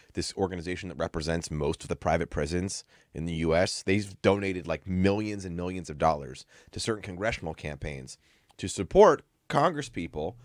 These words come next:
who are very pro keeping marijuana illegal. So it's like, okay, so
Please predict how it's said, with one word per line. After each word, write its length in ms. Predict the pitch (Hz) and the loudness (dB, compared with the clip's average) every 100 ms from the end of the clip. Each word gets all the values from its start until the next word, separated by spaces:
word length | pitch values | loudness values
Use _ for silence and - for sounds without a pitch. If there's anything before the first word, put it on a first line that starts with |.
| - - - | -20 -20 -8
who 280 | 104 98 95 | -2 -2 -2
are 220 | 82 80 | -2 -2
very 540 | 80 98 98 98 95 - - - - | -2 -2 -2 -2 -4 -8 -18 -20 -12
pro 680 | - 139 151 139 110 107 110 | -8 2 6 6 6 2 -2
keeping 440 | - 107 101 92 90 | -8 -10 -8 -6 -2
marijuana 600 | 87 92 90 90 85 78 | 0 0 0 -2 -2 -4
illegal. 520 | 90 80 73 - - - - - _ - | -4 -4 -8 -10 -16 -20 -20 -20 _ -4
So 180 | 135 123 | 0 0
it's 100 | 120 | -2
like, 140 | 113 - | -4 -2
okay, 380 | 156 107 69 - - - - - - | -2 -2 -6 -10 -20 -20 -20 -20 -20
so 640 | - - 214 123 92 117 | -14 0 4 6 4 0